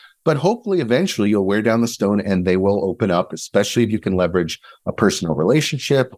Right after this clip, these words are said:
or establish subject matter expertise through things like social media. But ultimately you get the call or the meeting within which you are being invited to apply for funding for a specific program or set of programs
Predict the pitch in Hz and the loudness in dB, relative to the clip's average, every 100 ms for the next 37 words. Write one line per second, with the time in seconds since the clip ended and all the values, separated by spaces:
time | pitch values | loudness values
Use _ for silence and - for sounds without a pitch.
0 | - 90 87 85 - 92 82 92 87 - | -2 0 0 -2 -4 -2 0 0 -2 0
1 | 87 95 82 87 82 78 - - 80 95 | 0 0 -2 0 0 0 -4 -8 -6 -2
2 | 87 - - _ _ - 98 - 90 82 | -2 -2 -8 _ _ -2 0 2 0 0
3 | 82 - 87 - 73 101 127 135 143 143 | -2 0 -2 0 -2 0 0 0 -2 -4
4 | _ _ _ _ 127 123 131 208 190 151 | _ _ _ _ 0 0 0 -2 -2 -2
5 | 120 107 104 90 120 131 127 - 104 95 | 0 0 0 0 -2 -2 -8 -4 -2 -2
6 | 82 80 101 165 92 71 92 - _ _ | -2 -2 0 0 0 -2 -6 -10 _ _
7 | - 104 131 131 117 135 185 185 101 85 | -6 0 0 0 -4 0 2 2 0 -2
8 | 82 - - 90 107 98 90 104 98 92 | -2 -8 -8 0 2 2 0 0 0 0
9 | 82 78 107 120 123 110 - 87 - - | -2 0 2 2 0 -4 -2 0 0 0
10 | 71 82 98 139 - 85 82 71 71 73 | 0 2 0 0 -2 0 0 0 -2 0
11 | 107 - _ _ _ - 147 165 151 131 | -2 -4 _ _ _ -4 0 2 0 -2
12 | - - 123 110 - 113 107 110 107 101 | -6 -2 0 0 -2 -2 0 0 0 -2
13 | 78 - 104 117 - 107 101 110 107 107 | -4 0 0 0 0 0 0 0 0 -2
14 | - | -6